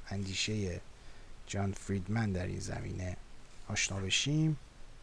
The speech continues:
کافی است. ولی خب به <clears throat> تفصیل بیشتر این ادامه پیدا می‌کنه، ولی تا این حد، ام، اه، ما بشناسیم به نظر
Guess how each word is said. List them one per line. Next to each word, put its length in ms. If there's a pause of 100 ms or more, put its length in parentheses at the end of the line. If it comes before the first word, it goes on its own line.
(200)
کافی 380
است. 240
ولی 140
خب 260 (1300)
به 320 (140)
<clears throat> 260
تفصیل 420
بیشتر 500
این 240
ادامه 280
پیدا 320
می‌کنه، 360
ولی 280
تا 180
این 180
حد، 220 (1200)
ام، 380 (2250)
اه، 200
ما 180
بشناسیم 720
به 80
نظر 600